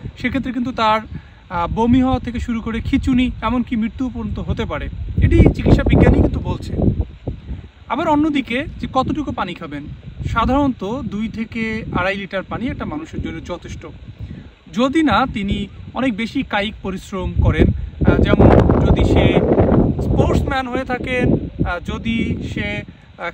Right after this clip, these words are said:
কায়িক পরিশ্রম করে, যেমন হাটে, মাঠে, ঘাটে বা কোনো কাজ, এমন কোনো পরিশ্রমের কাজ করেন, সেক্ষেত্রে তার যদি অনেক বেশি সোয়েটিং হয়,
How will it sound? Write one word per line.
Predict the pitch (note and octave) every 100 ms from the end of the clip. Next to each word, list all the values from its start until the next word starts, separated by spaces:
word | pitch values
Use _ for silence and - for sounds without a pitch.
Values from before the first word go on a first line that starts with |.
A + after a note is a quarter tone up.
| -
কায়িক | A#3+ C4
পরিশ্রম | B3+ A#3 -
করে, | A#3 A#3
যেমন | A3 G#3
হাটে, | G3+ G#3+ A#3
মাঠে, | G#3+ G3+ G#3
ঘাটে | F#3 F#3+ G#3+ G#3
বা | G3 G3+
কোনো | G#3 G3+ -
কাজ, | G#3 G3
এমন | F#3 A3
কোনো | A#3+ B3 A3+ - -
পরিশ্রমের | G#3+ A3+ B3 A3+
কাজ | A3 A3+ -
করেন, | A3 A#3+ D4+ - -
সেক্ষেত্রে | - D4 D4 C#4+ C4+
তার | C4 A3+
যদি | G3+ G#3+
অনেক | G#3+ A#3
বেশি | G#3+ A#3 -
সোয়েটিং | C4 C4+ C4
হয়, | -